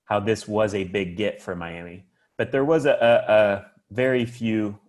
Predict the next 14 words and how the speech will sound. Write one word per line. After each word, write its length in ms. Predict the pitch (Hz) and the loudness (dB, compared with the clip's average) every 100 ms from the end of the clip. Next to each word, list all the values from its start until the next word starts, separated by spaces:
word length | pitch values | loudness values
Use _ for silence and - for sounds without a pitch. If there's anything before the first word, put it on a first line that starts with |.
| - | -10
amount 280 | 101 95 92 | -6 -6 -8
of 80 | |
comments 460 | - 98 90 90 - | -8 -8 -6 -8 -6
that 180 | 87 85 | -6 -4
were 80 | 90 | -4
like, 200 | 85 90 | -4 -4
"Why 200 | 90 98 | -2 0
are 180 | 95 | -2
people 380 | 92 - 98 95 | -6 -12 -10 -8
excited 460 | 90 - 92 92 90 | -8 -4 -4 -2 -6
about 280 | 87 90 87 | -2 -2 -2
a 60 | |
five-foot-eight 640 | - 98 90 - 90 90 92 | -4 -6 -6 -8 -8 -10 -12
receiver? 720 | - 107 98 95 95 87 | -16 -10 -8 -6 -8 -8